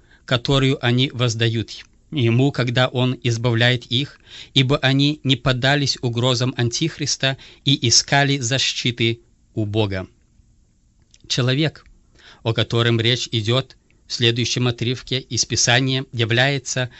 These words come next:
вне всяких сомнений, Антихристом, зверем, предсказанным в книге Откровения.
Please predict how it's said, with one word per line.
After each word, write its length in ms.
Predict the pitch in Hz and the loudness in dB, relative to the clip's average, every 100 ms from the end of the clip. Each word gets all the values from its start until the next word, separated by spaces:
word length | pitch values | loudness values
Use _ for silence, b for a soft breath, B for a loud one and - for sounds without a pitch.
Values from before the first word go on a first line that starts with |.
| B B | B B
вне 320 | 113 123 120 | -2 2 2
всяких 420 | - 151 175 175 | 2 2 0 0
сомнений, 600 | - 175 151 110 98 95 - | -2 0 2 2 0 -6 -2
Антихристом, 920 | 117 113 - 156 139 - - 120 120 - | -2 0 -2 -4 -4 -6 -4 -4 -6 -8
зверем, 560 | 101 110 117 131 147 B B B - | -4 2 2 2 -4 B B B -4
предсказанным 760 | 131 123 - 156 160 156 151 | -2 -2 0 0 2 2 0
в 80 | 139 | -2
книге 320 | - 117 110 | -2 0 0
Откровения. 680 | 120 - 147 151 107 92 87 | -4 -4 -2 0 -2 -4 -10